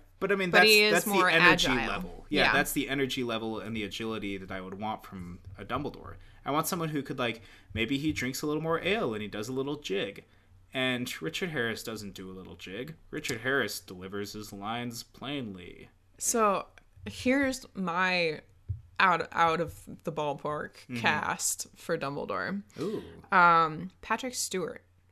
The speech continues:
Speaker 2: with a wig. And a,
Speaker 1: <laughs>
Speaker 2: like, like
Speaker 1: So Nadia McKellen, just like his friend. <laughs>
Speaker 2: No, like, can you imagine Patrick Stewart, though? He w-, he has way more of the, like, just,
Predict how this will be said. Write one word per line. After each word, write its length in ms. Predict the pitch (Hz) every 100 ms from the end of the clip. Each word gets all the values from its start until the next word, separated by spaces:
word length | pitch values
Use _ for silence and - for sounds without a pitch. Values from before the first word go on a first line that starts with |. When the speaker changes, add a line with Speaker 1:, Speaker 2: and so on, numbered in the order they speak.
| _ _
Speaker 2:
with 220 | 196 196
a 60 | 175
wig. 420 | 151 - - 196 _ -
And 160 | 202
a, 240 | 202 247 -
Speaker 1:
<laughs> 760 | - 262 - 277 - - - 480
Speaker 2:
like, 800 | 370 277 220 - 294 - - 466
like 140 | 262 254
Speaker 1:
So 100 | 160
Nadia 300 | 214 262 220
McKellen, 560 | 185 247 240 147 117
just 180 | 120 143
like 160 | 147 127
his 160 | 123
friend. 340 | - 131 98 143
<laughs> 60 | -
Speaker 2:
No, 400 | 247 302 294 -
like, 280 | - 269 277 359 - -
can 140 | 349
you 140 | 381
imagine 800 | 403 349 339 392 440 381 170 165 -
Patrick 400 | 320 285 - 311
Stewart, 440 | - 180 359 196
though? 440 | 185 175 127 - 240
He 200 | - 277
w-, 180 | 381 285
he 160 | - 285
has 340 | 302 294 247
way 400 | 233 233 247 240
more 260 | 240 240 226
of 200 | 202 -
the, 100 | 196
like, 480 | 185 175 175 - - _ _ _ - _ _ _ _ 285
just, 400 | - 226 214 -